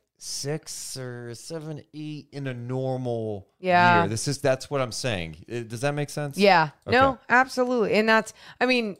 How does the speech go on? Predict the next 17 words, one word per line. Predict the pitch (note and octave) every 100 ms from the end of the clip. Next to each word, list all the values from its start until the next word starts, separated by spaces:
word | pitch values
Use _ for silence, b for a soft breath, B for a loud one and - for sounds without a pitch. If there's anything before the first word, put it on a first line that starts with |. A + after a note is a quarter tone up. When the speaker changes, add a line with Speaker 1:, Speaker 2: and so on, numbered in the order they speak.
| -
Speaker 2:
yeah, | G3+ A#2
you | F3 F3+
have | G#3+ G#3
to | G3+ F3+
sometimes | - A#3 G#3 G3+ G3 E3+ -
looking | F#3 F#3+ G3 G3+ F#3+
at | F3
it | E3+
from | F3+ F3
that | E3+ -
perspective, | D#3+ D#3+ - E3+ E3+ F3 D#3+ D3
you | D#3+
go | D3 D#3+
back | D3+ E3+ E3+ D#3+ -
and | D#3 D#3
you | D#3
see, | - D#3+ D#3 D#3